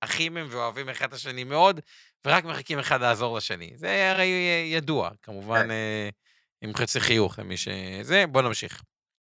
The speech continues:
Speaker 2: אוקיי, אה, סלי, האמת, מעניין לשמוע מה קרה בעבר, שאינפלציה גרמה לזה שנגידים יותר מפחדים ממחלת האינפלציה מאשר מחלת המיתון.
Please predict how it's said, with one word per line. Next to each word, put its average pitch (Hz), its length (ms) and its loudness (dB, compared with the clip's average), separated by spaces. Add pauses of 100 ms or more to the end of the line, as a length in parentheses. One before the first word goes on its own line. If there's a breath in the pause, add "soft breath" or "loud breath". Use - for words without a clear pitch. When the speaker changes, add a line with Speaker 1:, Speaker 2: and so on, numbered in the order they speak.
(360)
Speaker 2:
אוקיי, 120 600 6
אה, 117 140 -2
סלי, 156 440 8
האמת, 139 320 4
מעניין 131 400 6
לשמוע 147 300 2
מה 143 120 6
קרה 143 200 10
בעבר, 135 460 12
שאינפלציה 135 600 6 (460)
גרמה 113 280 8
לזה 127 240 6
שנגידים 123 480 -2
יותר 131 160 6
מפחדים 127 400 2
ממחלת 120 520 6
האינפלציה 127 520 6
מאשר 120 240 0
מחלת 120 380 4
המיתון. 131 500 4